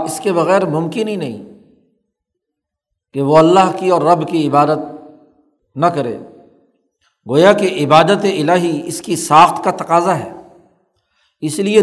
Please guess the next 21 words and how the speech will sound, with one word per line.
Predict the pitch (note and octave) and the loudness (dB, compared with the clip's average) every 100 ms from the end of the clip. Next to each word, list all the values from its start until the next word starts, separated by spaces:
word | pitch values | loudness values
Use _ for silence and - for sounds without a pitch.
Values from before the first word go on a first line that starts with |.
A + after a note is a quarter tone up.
| C#3 | 4
دلیل | E3 G#3 A#3 | 2 4 4
کے | - | 2
طور | C#3+ D#3+ D3+ | 2 0 0
پر | D3+ | -4
یہ | D3 D3 | -4 -2
بات | C3+ C#3 C#3 | -2 -2 -6
پیش | C#3 C#3 | -8 -8
کی | E3+ | -12
کہ | E3+ E3+ | -6 -4
اپنے | D#3+ E3 C#3 | -4 -4 -2
رب | E3 E3 | -2 -4
کی | F#3+ E3 | -4 -2
عبادت | D3 D#3+ G3 - | 0 0 -2 -6
کیوں | A3 | -2
کرنی | A3 F3+ E3+ A2+ | -2 -2 -6 -10
ہے؟ | - - _ _ _ _ _ _ _ _ _ _ _ _ _ _ _ _ _ _ _ _ _ _ _ _ _ _ _ _ | -12 -20 _ _ _ _ _ _ _ _ _ _ _ _ _ _ _ _ _ _ _ _ _ _ _ _ _ _ _ _
اس | D3+ D3 | -8 -4
لیے | F#3 A3+ G#3+ | 2 4 4
کہ | F#3 | 2
الذی | F#3 G3+ G#3+ G#3 | 4 4 4 2
خلقکم، | E3 G#3 A3+ F#3 C#3+ B2 | 4 4 4 2 -2 -6